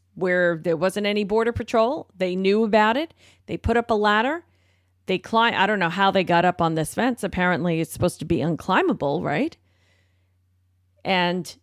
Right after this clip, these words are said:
when she got over to the top, her foot got wedged. Nobody tried to save her.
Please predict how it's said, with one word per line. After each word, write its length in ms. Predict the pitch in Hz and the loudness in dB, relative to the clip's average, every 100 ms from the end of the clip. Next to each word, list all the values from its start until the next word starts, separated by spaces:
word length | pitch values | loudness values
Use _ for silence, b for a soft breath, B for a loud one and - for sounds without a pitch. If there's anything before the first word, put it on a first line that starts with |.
| _ _ _ _ | _ _ _ _
when 160 | - 180 | -8 -8
she 360 | - 269 254 - _ | -4 -4 -4 -8 _
got 200 | - 226 - | 2 2 4
over 240 | 233 208 | 2 2
to 300 | 208 - - | -2 -4 -4
the 120 | 226 180 | -4 -4
top, 440 | - 302 240 202 | 0 4 4 2
her 180 | - 254 | -2 -2
foot 380 | - 320 - - | -2 -4 -4 0
got 240 | 190 - | 0 0
wedged. 520 | 180 156 135 - - _ _ _ _ _ _ _ - | -2 -2 -4 -12 -16 _ _ _ _ _ _ _ -2
Nobody 400 | 220 247 262 233 | 2 2 2 -2
tried 300 | - 233 214 | 2 2 2
to 80 | 208 | -2
save 280 | - 226 | 0 0
her. 180 | 220 202 | 0 -4